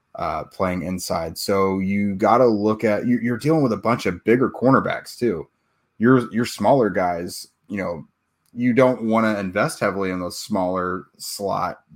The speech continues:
type guys, but you're kinda, you're kinda limited with them. So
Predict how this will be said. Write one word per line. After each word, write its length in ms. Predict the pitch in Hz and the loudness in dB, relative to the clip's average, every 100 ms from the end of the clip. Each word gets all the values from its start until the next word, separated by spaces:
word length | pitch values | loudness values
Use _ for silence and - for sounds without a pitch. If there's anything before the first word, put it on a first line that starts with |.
| 104 - | -20 -8
type 240 | 95 - | -8 -6
guys, 340 | 92 73 98 | -6 -6 -8
but 300 | - 92 90 - _ _ _ _ _ _ | -6 -4 -4 -6 _ _ _ _ _ _
you're 180 | - 98 | -10 -8
kinda, 580 | - 120 127 110 95 85 _ _ | -2 0 2 0 -2 -6 _ _
you're 140 | 101 107 | -10 -6
kinda 260 | 123 156 | 0 2
limited 380 | 117 170 131 85 | 4 2 0 -4
with 180 | 73 78 | -8 -10
them. 200 | 71 69 | -12 -12
So 340 | - 95 92 | -4 0 0